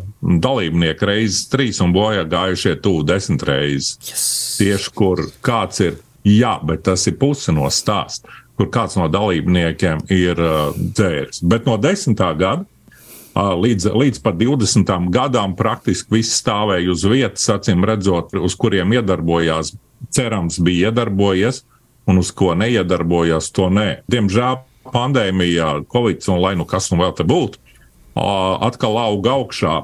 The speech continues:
Speaker 1: un līdz ar to tas iemesls, kāpēc pagājušā gadā,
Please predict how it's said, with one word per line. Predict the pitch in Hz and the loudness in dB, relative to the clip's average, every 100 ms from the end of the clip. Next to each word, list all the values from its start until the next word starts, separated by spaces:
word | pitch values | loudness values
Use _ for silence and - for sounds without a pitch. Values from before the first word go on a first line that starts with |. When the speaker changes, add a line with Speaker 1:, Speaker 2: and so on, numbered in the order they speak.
| 117 - | -6 -2
Speaker 1:
un | 98 101 | 2 4
līdz | 113 104 104 | 4 2 0
ar | |
to | - 117 113 110 | 0 0 2 0
tas | 120 113 | 0 0
iemesls, | 123 131 117 - 95 - | 2 2 0 0 -2 0
kāpēc | 107 95 - | 0 -2 -2
pagājušā | 117 104 87 101 90 | -2 0 0 -2 0
gadā, | 104 98 | 0 2